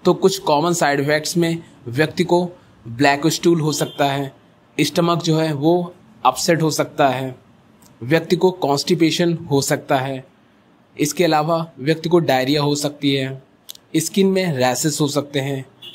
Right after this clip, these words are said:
nausea, vomiting की problem हो सकती है।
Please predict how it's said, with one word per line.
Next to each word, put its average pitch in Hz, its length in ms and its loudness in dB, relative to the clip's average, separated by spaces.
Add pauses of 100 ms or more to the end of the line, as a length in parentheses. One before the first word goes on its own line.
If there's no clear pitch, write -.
(540)
nausea, 151 420 2
vomiting 160 480 0
की 185 180 0 (360)
problem 156 400 2 (120)
हो 139 120 2
सकती 135 380 -2
है। 135 200 -8